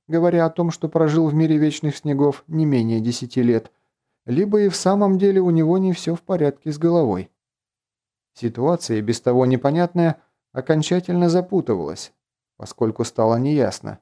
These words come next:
можно ли доверять хоть чему-то из того, о чем рассказывал Мидл. Возле дома, к которому они направлялись, Кикул обогнал Харпа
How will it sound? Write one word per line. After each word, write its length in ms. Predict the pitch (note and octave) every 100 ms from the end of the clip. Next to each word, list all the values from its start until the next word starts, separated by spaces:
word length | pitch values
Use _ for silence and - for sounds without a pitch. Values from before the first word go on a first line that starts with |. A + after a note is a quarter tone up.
| _
можно 340 | A2+ C#3+ F3 F3
ли 160 | E3
доверять 480 | D3 C#3+ D3 D#3+ D#3+
хоть 240 | - D3+
чему-то 480 | - - E3 A2+ -
из 200 | G#2 G#2+
того, 440 | - A2+ G#2+ B2+ C#3+ _ _ _
о 160 | - B2
чем 260 | - A2+ A2
рассказывал 640 | A2+ - A2+ A#2 C3 C3+
Мидл. 360 | D#3 D#3 G2 F2+ _ _ _ _ _ _ _ _ _ _ _ _ _ _ _ _ -
Возле 380 | B2 G#3 G3+
дома, 280 | F#3+ A3 A3
к 60 | -
которому 400 | F#3 G3+ G3 F#3
они 220 | F3 F#3
направлялись, 760 | E3+ E3+ D3+ E3+ G#3 G3+ - - _ -
Кикул 300 | G3+ G3+ F3+
обогнал 440 | D#3+ D#3 D#3+ E3+
Харпа 600 | D#3+ F3+ F#3 F3+ F3 E3+